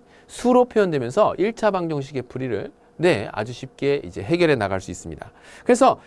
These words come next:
일 차 방정식의 풀이라고 한다면 중요하다라고 얘기하니까 우리 제자들이 얘기하기를, 어, "선생님, 이렇게 중요한데 이 내용이 잘 이해가 안 되고 잘 안 풀려져요."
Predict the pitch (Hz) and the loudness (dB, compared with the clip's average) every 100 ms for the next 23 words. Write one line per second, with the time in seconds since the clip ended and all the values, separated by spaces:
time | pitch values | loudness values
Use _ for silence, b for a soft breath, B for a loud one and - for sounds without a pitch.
0 | B 233 247 285 277 262 254 240 233 269 | B -2 4 4 4 2 0 -2 -2 -2
1 | 262 233 214 202 190 220 170 - 170 196 | 2 2 2 2 2 0 0 -4 -4 0
2 | 240 226 214 202 185 147 151 147 147 165 | 2 2 4 4 4 2 0 -2 0 0
3 | 135 151 139 135 139 110 120 110 117 165 | 0 0 0 0 0 -2 -2 -4 0 0
4 | 120 78 B B B B 139 143 143 143 | 0 -4 B B B B 2 4 4 4
5 | 143 - 233 233 220 208 127 - 156 196 | 0 -2 0 2 4 4 2 -2 2 2
6 | 208 160 165 170 151 135 135 147 117 76 | 2 2 2 2 2 4 4 4 2 -4
7 | 85 _ _ _ _ _ _ _ b b | -14 _ _ _ _ _ _ _ b b
8 | b b 143 180 190 151 160 151 143 147 | b b 0 2 6 6 6 4 2 0
9 | 98 80 _ _ _ _ _ b b b | -2 -8 _ _ _ _ _ b b b
10 | _ _ - - 170 151 - - 139 156 | _ _ -14 0 0 0 -4 -10 0 4
11 | 190 170 127 131 131 131 139 110 123 151 | 4 4 0 0 -2 -4 -6 -4 -4 -2
12 | 196 165 117 82 78 | 2 2 0 -6 -8